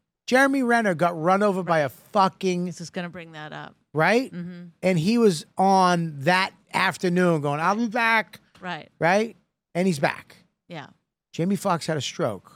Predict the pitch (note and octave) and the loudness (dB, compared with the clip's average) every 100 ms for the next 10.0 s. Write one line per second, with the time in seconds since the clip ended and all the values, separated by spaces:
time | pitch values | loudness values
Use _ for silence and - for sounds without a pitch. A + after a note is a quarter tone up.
0 | _ _ E3 D3 - _ _ C#3 D#3+ E3 | _ _ -20 -20 -20 _ _ -6 -4 -6
1 | C#3+ D#3 D#3 E3+ G3+ G#3+ G3+ F#3+ F#3 E3 | -10 -8 -8 -4 0 0 0 -2 -2 -4
2 | E3+ E3 G3 B2 - D3 E3+ F#3 - C3+ | -4 -2 -4 -4 -8 -4 -2 -2 -4 -12
3 | - _ F3 D3 C#3 _ _ _ _ - | -14 _ -20 -20 -20 _ _ _ _ -12
4 | C3 - A#2+ - - G#3+ G#3+ B2+ G#2+ A2+ | -12 -12 -12 -4 0 0 -2 -6 -8 -10
5 | F2+ - - _ _ _ _ _ _ _ | -10 -20 -20 _ _ _ _ _ _ _
6 | _ _ A#3 B3 G3 D3+ _ - D3 D#3 | _ _ -20 -16 -16 -20 _ -20 -18 -12
7 | F#3 A3+ G3 D#3 D#3+ F3 F3 E3 E3 F3+ | -10 -10 -10 -12 -12 -10 -12 -12 -14 -12
8 | F#3 E3+ F#3 F3+ - F#3 E4 - - D3 | -14 -14 -16 -18 -20 -20 -18 -18 -18 -16
9 | D#3+ G3 F3+ F#3+ F#3 F3+ A#3+ C#3 C3 | -14 -14 -14 -14 -12 -12 -12 -14 -18